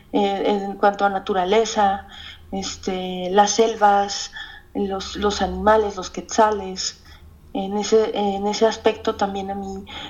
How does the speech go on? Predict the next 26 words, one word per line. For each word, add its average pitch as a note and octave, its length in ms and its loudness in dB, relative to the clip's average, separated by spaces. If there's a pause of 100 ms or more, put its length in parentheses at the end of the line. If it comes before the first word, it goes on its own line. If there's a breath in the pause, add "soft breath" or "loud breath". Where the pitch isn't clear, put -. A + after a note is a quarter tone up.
(160 loud breath)
mm, G#3 400 -2
pues, G#3 340 2
de A3 80 6
alguna G#3 340 0
manera G3+ 340 2
me G#3 120 -2
enamoré F#3 500 -2
de G3 80 0
Guatemala, F#3 720 2 (360 loud breath)
porque, G3+ 280 -2
pues, G3+ 220 -4
claro, G#3+ 360 4
para G3+ 220 4
decidir G3+ 360 -4
escribir G3+ 460 0
algo G3 480 0 (420 loud breath)
que F#3+ 280 0
me F#3+ 140 -4
tomó G3+ 280 4
cinco G3+ 380 2
años, F#3+ 440 2 (220 loud breath)
no G#3+ 160 0
puede G#3 220 4
ser G3+ 200 -4
solamente G3 520 0
por F#3+ 340 -6